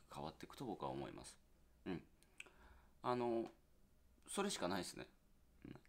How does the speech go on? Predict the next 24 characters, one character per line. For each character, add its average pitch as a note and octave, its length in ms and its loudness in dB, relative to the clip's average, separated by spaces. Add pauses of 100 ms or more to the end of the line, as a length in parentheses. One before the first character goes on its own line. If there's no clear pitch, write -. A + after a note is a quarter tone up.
今 F3+ 180 8
の B2 120 6
僕 A#2+ 180 0
た A2 100 2
ち A#2 120 0
っ A2 40 4
て - 100 -12
い - 20 -2
う - 20 -2
の C3 60 4
は F#2+ 60 6
何 A2+ 240 4
に E2 60 2
時 E2 120 -6
間 D#2 160 0
を - 20 -2
費 D2+ 220 -6
や C#2+ 80 -4
し - 40 -8
た - 60 -6
の C#2 60 -6
か。 - 180 -6
僕 G3 240 0
が G#3+ 300 0